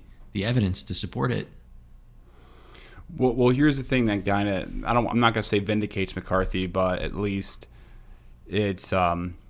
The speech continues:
Speaker 2: I mean, Ann Coulter made, wrote, wrote a book about this. So there was, after the Cold War ended, Boris Yeltsin, he released, you know, a lot of, he basically released, like, a lo-, like, all the classified information from the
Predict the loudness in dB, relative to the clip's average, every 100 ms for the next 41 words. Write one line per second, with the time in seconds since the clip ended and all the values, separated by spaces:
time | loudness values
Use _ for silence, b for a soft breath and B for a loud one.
0 | -20 -16 -4 -4 0 -2 -2 -2 -2 0
1 | -2 -4 -4 -4 -2 -2 -2 -6 -2 -4
2 | -2 -6 -8 -12 b b -4 4 4 6
3 | 2 -2 2 6 8 6 2 -6 -12 -10
4 | -6 -4 -2 0 2 2 0 2 2 4
5 | 4 2 0 -2 -2 -4 -8 b b b
6 | b b b -18 -20 -20 -20 -20 -20 -6
7 | -4 2 6 6 6 2 2 0 0 -2
8 | -2 -2 -2 -2 -2 -4 -6 -12 -18 -20
9 | -12 -4 -2 0 0 2 0 -4 -12 -20
10 | -20 -16 -10 -8 -4 2 4 2 0 0
11 | 0 0 -2 -4 -4 -6 -6 -8 -8 -8
12 | -8 -10 -12 -16 -18 -10 -8 0 2 2
13 | 0 -4 -6 -4 -2 0 -2 -2 -2 -2
14 | -4 -8 -6 -6 -6 -6 -8 -6 -8 -8